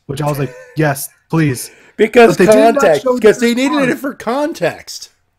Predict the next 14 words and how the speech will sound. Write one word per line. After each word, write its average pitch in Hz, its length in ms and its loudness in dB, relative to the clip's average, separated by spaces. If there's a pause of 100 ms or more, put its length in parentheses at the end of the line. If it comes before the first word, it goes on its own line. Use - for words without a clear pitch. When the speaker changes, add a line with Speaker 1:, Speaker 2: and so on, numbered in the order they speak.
(420)
Speaker 1:
They 170 180 0
didn't 220 300 0
show 220 240 0
the 202 60 -4
best 202 300 -4
part, 226 320 -4
though, 139 340 -2 (120)
which 175 180 -6
is 214 100 -2
the 208 120 -4
Speaker 2:
No. 170 300 -2
Speaker 1:
endless 233 240 0
Canadian 220 640 -4
destroyer. 214 920 -2